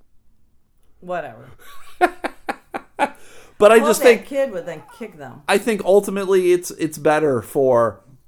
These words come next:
Speaker 2: uh, the family in general, for both mom and dad to be there, and hopefully in through marriage. And it's not to say that they can't do it through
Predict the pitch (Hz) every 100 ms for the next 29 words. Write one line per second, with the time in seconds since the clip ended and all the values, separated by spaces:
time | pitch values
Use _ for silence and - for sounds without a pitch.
0 | _ 117 110 110 123 165 156 147 139 131
1 | 123 120 110 104 104 95 - - - -
2 | 120 113 104 101 120 120 120 110 104 104
3 | 98 98 101 104 101 120 170 165 165 156
4 | 147 156 147 170 185 208 175 127 208 214
5 | 202 220 254 - 190 196 175 165 - -
6 | _ - 143 - 135 117 - 160 160 -
7 | 135 127 143 143 143 131 - _ - _
8 | - 135 135 131 131 127 127